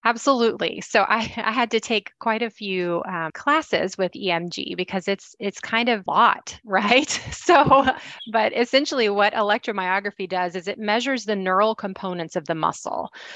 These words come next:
So what confuses a lot of people is that it does not measure muscle force output or strength. So a lot of people will see E M G and like, "Oh, I'm stronger," if they see the little, you know, s-, peaks and everything like that.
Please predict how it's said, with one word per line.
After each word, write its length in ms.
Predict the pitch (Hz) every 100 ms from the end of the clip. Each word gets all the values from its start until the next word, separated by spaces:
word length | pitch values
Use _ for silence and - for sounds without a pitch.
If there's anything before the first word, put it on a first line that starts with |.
| -
So 220 | - 214
what 340 | 208 233 226
confuses 600 | 240 233 - 254 294 294
a 80 | 233
lot 180 | 202 185
of 100 | 185
people 340 | - 196 190
is 160 | 190 196
that 120 | 202
it 140 | 196 196
does 160 | 208
not 420 | 220 220 233 247
measure 480 | 214 208 190 196 190
muscle 400 | 202 202 202 202
force 560 | 185 - - 233 220 - -
output 420 | 170 - - 156
or 140 | 170 170
strength. 720 | - - 226 196 170 - -
So 180 | - 190
a 80 | 208
lot 100 | 214
of 80 | 214
people 260 | 226 208
will 60 | 196
see 220 | - 190
E 40 | 185
M 80 |
G 140 | 180 175
and 80 | 170
like, 160 | 160
"Oh, 220 | 277 311
I'm 120 | 214 196
stronger," 540 | - 233 247 220 170
if 80 | 160
they 80 | 180
see 220 | - 196
the 100 | 185
little, 380 | 185 175 160 -
you 100 | 196
know, 80 | 165
s-, 220 | - - _
peaks 420 | - 254 214 - 208
and 80 |
everything 300 | 180 170 170
like 180 | 165 156
that. 200 | 220 185